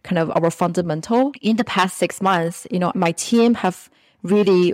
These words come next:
talked to a lot of customers on the buyer side, and we compiled a long list of recommendations collected from our customers and things that we can make their life easier. So we're working on that list.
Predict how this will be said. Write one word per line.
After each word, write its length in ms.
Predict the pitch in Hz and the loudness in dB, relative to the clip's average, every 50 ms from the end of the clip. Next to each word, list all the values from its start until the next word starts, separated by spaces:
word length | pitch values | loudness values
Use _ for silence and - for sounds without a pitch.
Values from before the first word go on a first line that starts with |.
| - - | -2 -6
talked 340 | - - - 160 175 - - | -12 -4 -4 -4 -4 -4 -8
to 200 | - - 196 170 | -4 0 0 0
a 60 | 175 | 0
lot 300 | 160 170 165 160 170 170 | 0 0 0 0 0 0
of 100 | 165 - | -2 -4
customers 600 | - - - 165 - - 170 170 165 160 160 - | -6 -6 -6 -6 -6 -4 -4 -2 -2 -2 -4 -4
on 140 | - 175 170 | -4 -4 -4
the 60 | 165 | -4
buyer 380 | - - 165 156 156 165 185 214 | -4 -2 -2 0 0 0 0 -2
side, 420 | - - - 254 254 262 269 247 - - | -4 -2 0 2 2 2 2 0 0 -2
and 160 | 185 185 185 | -2 0 2
we 100 | 180 185 | 0 0
compiled 920 | - - - 185 165 - - - - 185 180 180 170 170 165 170 175 - - | -2 -2 -6 -6 -6 -8 -10 -8 -4 -2 0 2 2 2 2 0 -2 -4 -2
a 140 | 185 185 | -2 0
long 400 | 185 190 196 202 214 220 233 240 | 0 2 2 2 2 2 2 2
list 320 | 233 208 208 202 - - 190 | 2 2 0 -2 -2 -2 0
of 320 | 185 180 180 185 185 - | 2 2 2 2 0 0
recommendations 880 | 185 185 - - 190 180 175 160 175 165 175 185 - 208 202 208 - - | -2 -2 -2 -4 -4 -4 -2 -2 0 0 0 0 0 0 -2 -2 -4 -6
collected 520 | - - - 175 170 - - 185 175 170 | -10 -4 -2 -2 -2 -2 -2 -4 -4 -4
from 260 | - - 180 175 175 175 | -2 -2 -2 0 0 -2
our 140 | 175 170 - | -4 -4 -6
customers 760 | - - 208 196 - - 185 170 160 - - - - - _ _ _ _ _ _ _ _ - | -2 -2 -4 -2 -2 -4 -2 -2 -2 -2 -6 -10 -16 -20 _ _ _ _ _ _ _ _ -4
and 300 | 185 175 175 175 175 175 | -2 0 0 0 -2 -4
things 380 | - - 214 214 226 208 - - | -2 0 2 2 2 0 -4 -4
that 240 | - 180 165 165 165 | -2 0 0 2 0
we 100 | 175 - | -2 -2
can 180 | - 190 175 | -2 -4 -2
make 180 | 170 165 165 - | -2 -6 -4 -2
their 120 | 170 165 | -2 -2
life 240 | 160 156 156 165 - - | 0 -2 -4 -4 -8 -10
easier. 500 | - - 190 185 - 254 277 311 330 330 | -10 -8 -8 -4 0 2 2 4 2 2
So 240 | 302 - - 214 202 | 0 0 0 2 4
we're 200 | 202 208 196 - - - | 4 2 0 0 -4 -4
working 420 | 190 190 233 240 - 254 226 202 | 0 0 0 0 2 0 0 2
on 180 | - 190 185 180 | 0 0 0 0
that 200 | 185 185 180 180 | 0 0 0 0
list. 440 | 180 175 170 180 196 - - - | 0 0 0 0 -2 -4 -10 -20